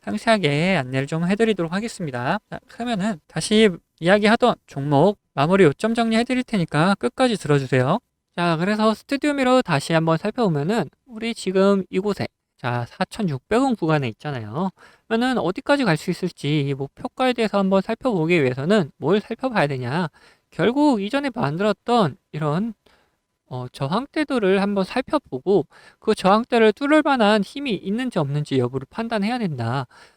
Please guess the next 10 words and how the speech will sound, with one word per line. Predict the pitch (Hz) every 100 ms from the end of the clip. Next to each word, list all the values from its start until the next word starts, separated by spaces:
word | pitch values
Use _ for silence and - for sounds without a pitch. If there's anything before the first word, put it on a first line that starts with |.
| _ 277
저항대가 | - 247 277 277 262 240
뭐 | 220
바로 | - 214 247
위에 | 190 208
있는데 | 156 160 156 175 127 - _ -
이 | 196
정도 | 254 269 226
모였다가 | 156 170 185 - 160 170 226 254 254
이렇게 | 247 -
상승하면서 | 220 247 - 254 247 196 170